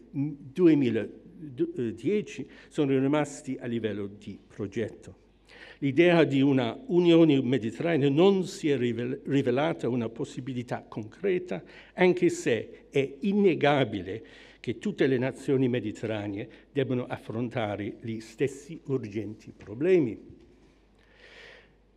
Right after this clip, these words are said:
La protezione dell'ambiente marino nel Mediterraneo è un problema particolarmente importante,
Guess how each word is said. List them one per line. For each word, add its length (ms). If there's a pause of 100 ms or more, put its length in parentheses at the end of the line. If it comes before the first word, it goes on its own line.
(540)
La 180
protezione 1040
dell'ambiente 1120
marino 540
nel 180
Mediterraneo 880
è 320 (440)
un 200
problema 640 (140)
particolarmente 800
importante, 760